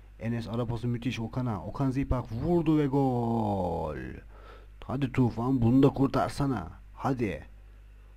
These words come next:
Okan Zipak otuz dokuzuncu dakikada takımımızı bir sıfır öne geçirdi. Burada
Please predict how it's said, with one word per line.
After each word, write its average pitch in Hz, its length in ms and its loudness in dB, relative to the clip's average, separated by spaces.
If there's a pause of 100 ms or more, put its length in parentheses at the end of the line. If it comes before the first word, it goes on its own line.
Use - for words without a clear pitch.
(140)
Okan 120 400 -4
Zipak 107 1000 -2
otuz 113 420 -8
dokuzuncu 120 580 -2
dakikada 113 500 -6
takımımızı 110 680 -4
bir 117 140 -4
sıfır 110 300 -8
öne 107 120 -4
geçirdi. 101 300 -8
Burada 110 220 -6